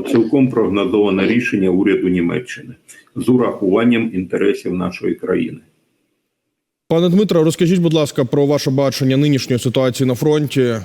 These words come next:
Speaker 2: Чи скоро росіяни зможуть посилити тиск на ключових ділянках?
Speaker 1: Вони вже посилюють, е, ще раз підкреслюю. От знаєте, коли в-, вкидається чергова інформація в західних вже змі вже про зимовий наступ росіян,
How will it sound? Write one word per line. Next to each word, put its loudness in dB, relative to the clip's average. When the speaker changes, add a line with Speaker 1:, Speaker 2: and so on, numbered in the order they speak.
Speaker 2:
Чи -2
скоро 0
росіяни 0
зможуть 0
посилити -2
тиск -2
на 0
ключових -2
ділянках? -4
Speaker 1:
Вони 2
вже -2
посилюють, 0
е, 0
ще -2
раз 0
підкреслюю. -2
От -4
знаєте, -2
коли 2
в-, -4
вкидається 0
чергова 2
інформація -2
в -2
західних -2
вже 0
змі 0
вже 0
про 0
зимовий 2
наступ -6
росіян, -4